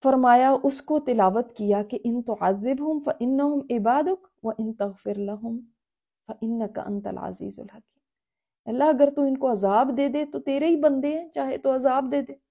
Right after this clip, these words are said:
और अगर तू इनको माफ कर दे तो यकीनन तू अजीज और हकीम है।" फिर आप सल्लल्लाहु अलैहि वसल्लम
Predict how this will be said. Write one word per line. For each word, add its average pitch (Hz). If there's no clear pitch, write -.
और 285
अगर 226
तू 294
इनको 294
माफ 254
कर 320
दे 226
तो -
यकीनन 226
तू 247
अजीज 226
और 220
हकीम 226
है।" 208
फिर 285
आप 240
सल्लल्लाहु 202
अलैहि 202
वसल्लम 202